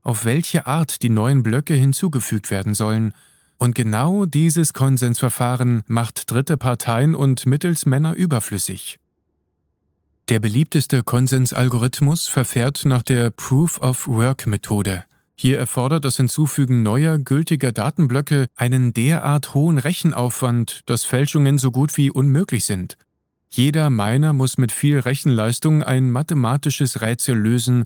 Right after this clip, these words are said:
um einen neuen Datenblock an die Kette anhängen zu können. Der hohe Aufwand verhindert, wie ein Sicherheitsmechanismus, dass andere Netzwerkteilnehmer willkürlich alternative Versionen der Kette erstellen können, die länger als die aktuelle und somit gültige Blockchain sind.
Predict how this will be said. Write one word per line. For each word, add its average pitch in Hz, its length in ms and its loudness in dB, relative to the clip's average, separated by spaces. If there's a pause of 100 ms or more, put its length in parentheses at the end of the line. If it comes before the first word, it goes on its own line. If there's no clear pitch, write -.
um 135 220 2
einen 123 400 0
neuen 127 420 2
Datenblock 113 640 0
an 127 120 2
die 117 100 0
Kette 127 300 -2
anhängen 110 400 0
zu 107 120 0
können. 90 360 -4 (680)
Der 101 180 -4
hohe 147 260 2
Aufwand 156 540 0
verhindert, 151 760 0
wie 139 360 0
ein 139 380 2
Sicherheitsmechanismus, 131 1300 0 (160)
dass - 180 -2
andere 139 360 2
Netzwerkteilnehmer 127 1120 0
willkürlich 156 840 0
alternative 151 680 2
Versionen 113 460 0
der 107 100 0
Kette 131 280 -2
erstellen 117 420 0
können, 123 460 0
die 120 120 0
länger 143 300 2
als 143 180 0
die - 140 -2
aktuelle 127 520 0
und 139 180 0
somit 139 500 0
gültige 143 420 0
Blockchain 101 540 -2
sind. 92 420 -6